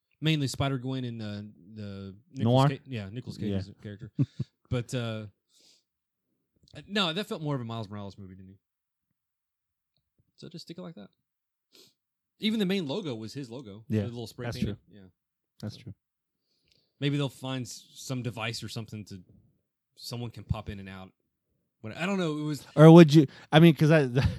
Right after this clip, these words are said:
Speaker 2: the first thing I would lean towards is, uh, I don't know if it's fortunate or unfortunate, they're kinda teasing this in the Venom sequel, uh, with Carnage. Would you go Miles Morales versus Venom versus Carnage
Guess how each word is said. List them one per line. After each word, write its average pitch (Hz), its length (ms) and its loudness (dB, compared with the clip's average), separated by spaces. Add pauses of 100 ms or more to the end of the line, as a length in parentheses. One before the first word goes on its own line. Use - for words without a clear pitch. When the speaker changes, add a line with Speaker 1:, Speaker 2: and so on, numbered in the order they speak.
(280)
Speaker 2:
the 135 80 0
first 170 280 2
thing 160 140 2
I 147 40 2
would 131 160 2
lean 135 180 2
towards 120 360 -2
is, 113 420 -4
uh, 113 60 -4
I 110 380 -2
don't 107 340 0
know 110 80 4
if 101 60 2
it's 92 80 -6
fortunate 110 360 -4
or 98 100 -2
unfortunate, 101 440 -4
they're 95 140 -4
kinda 113 300 -4
teasing 104 340 -2
this 101 200 -2
in 104 60 0
the 95 80 -2
Venom 110 280 0
sequel, 90 380 -8 (500)
uh, 98 320 0
with 92 140 -4
Carnage. 120 540 2 (300)
Would 110 200 2
you 110 120 4
go 131 340 8
Miles 127 300 4
Morales 131 400 6
versus 131 320 4
Venom 131 300 6
versus 127 600 0 (680)
Carnage 139 520 4